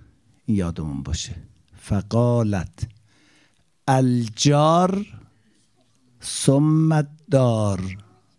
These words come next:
این الجار ثم الدار ضرب المثل شد در دعا. فقالت الجار.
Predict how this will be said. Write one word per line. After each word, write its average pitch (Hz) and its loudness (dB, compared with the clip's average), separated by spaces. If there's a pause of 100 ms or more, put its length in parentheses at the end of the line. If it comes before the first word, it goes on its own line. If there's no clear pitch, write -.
این 160 2
الجار 110 0
ثم 110 -2
الدار 107 -4
ضرب 101 -4
المثل 104 -4
شد 95 -10
در 87 -8
دعا. 85 -12 (760)
فقالت 107 -4 (160)
الجار. 135 0